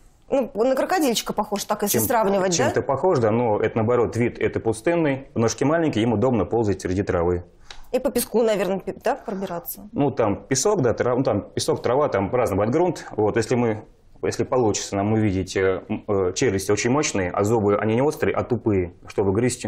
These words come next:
Speaker 2: улиток. Любимая пища у них — это улитки.
Speaker 1: Они хищники?
Speaker 2: В основном, да, в основном хищники. Ну, в, в условиях неволи едят также бананы, например, любят. А так улитки. Когда вот, ну, у них малыши бывают, э, пе-,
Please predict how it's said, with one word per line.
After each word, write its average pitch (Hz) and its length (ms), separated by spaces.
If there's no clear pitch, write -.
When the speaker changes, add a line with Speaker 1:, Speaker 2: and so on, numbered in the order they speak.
Speaker 2:
улиток. 101 520
Любимая 110 300
пища 156 240
у - 20
них — 113 160
это 123 220
улитки. 92 340
Speaker 1:
Они 247 180
хищники? 240 640
Speaker 2:
В - 40
основном, 113 380
да, 90 140
в 85 60
основном 107 220
хищники. 90 520
Ну, 107 200
в, - 220
в - 60
условиях 98 420
неволи 139 360
едят 98 220
также 87 580
бананы, 90 320
например, 85 400
любят. 85 240
А 95 80
так - 180
улитки. 92 280
Когда 95 240
вот, 101 180
ну, 92 260
у 110 60
них 98 140
малыши 127 280
бывают, 131 420
э, 95 160
пе-, - 180